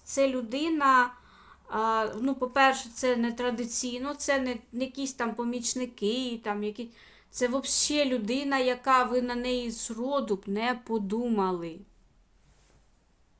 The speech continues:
Але це точно зрада. Ось, з дву-, о, три, три двійки, считайте, лежать подряд. Раз,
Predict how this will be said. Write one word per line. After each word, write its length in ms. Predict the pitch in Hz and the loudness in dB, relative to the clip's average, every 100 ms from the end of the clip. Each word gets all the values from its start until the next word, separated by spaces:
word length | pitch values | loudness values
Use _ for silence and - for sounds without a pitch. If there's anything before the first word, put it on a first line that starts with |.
| _ _ _ _ _ _ _ _ _ _ _ _ _ _ _ _ _ _ _ _ - - - - - | _ _ _ _ _ _ _ _ _ _ _ _ _ _ _ _ _ _ _ _ -16 -16 -20 -20 -2
Але 260 | 247 302 | 2 2
це 120 | 330 302 | 2 -2
точно 460 | 294 294 - 262 | -2 -4 -4 -4
зрада. 460 | 233 262 247 185 156 | 0 6 6 4 -2
Ось, 420 | - - 214 - _ _ _ _ | 2 2 2 -4 _ _ _ _
з 100 | 185 | -12
дву-, 280 | 185 220 262 | -8 -6 -6
о, 280 | - 196 - 196 - | -4 -4 -4 -8 -6
три, 460 | 240 262 320 294 - _ _ _ _ _ _ _ - | -2 0 0 -2 -4 _ _ _ _ _ _ _ -6
три 440 | 240 285 254 185 | -4 0 0 -2
двійки, 760 | 175 175 208 277 285 - 202 - | -4 -4 -2 0 -2 0 0 0
считайте, 540 | - - 208 233 233 214 | -8 -10 -2 -2 0 -2
лежать 320 | 202 214 208 | -2 -4 -4
подряд. 320 | 196 180 175 - | -6 -6 -6 -4
Раз, 540 | 214 247 269 - - | 2 4 4 0 -18